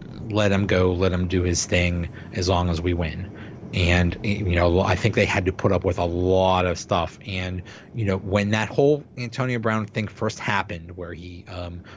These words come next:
got, you know, away from Pittsburgh and he wanted to get out and basically went crazy, everybody blamed Tomlin for being such a horrible coach for allowing that quote-unquote circus to happen,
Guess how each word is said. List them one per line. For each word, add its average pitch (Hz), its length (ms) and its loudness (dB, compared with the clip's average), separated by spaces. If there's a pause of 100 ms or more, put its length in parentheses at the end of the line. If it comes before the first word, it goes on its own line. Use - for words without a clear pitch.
(100)
got, 92 220 -6 (440)
you 101 180 -6
know, 90 180 -2
away 92 360 2
from 90 200 0
Pittsburgh 87 580 2
and 87 160 0
he 92 140 0
wanted 90 260 2
to 90 60 2
get 87 180 2
out 90 320 2
and 82 240 -2 (300)
basically 87 560 2
went 90 320 -2
crazy, 87 560 2 (320)
everybody 120 580 4
blamed 117 640 0 (260)
Tomlin 139 680 0 (100)
for - 100 -4
being 123 240 -2
such - 160 -4
a 120 60 2
horrible 113 340 2
coach 117 240 -2
for 110 140 -2
allowing 101 440 0
that 98 300 -6
quote-unquote 104 460 -6
circus 104 380 -4
to 104 60 -8
happen, 98 480 -2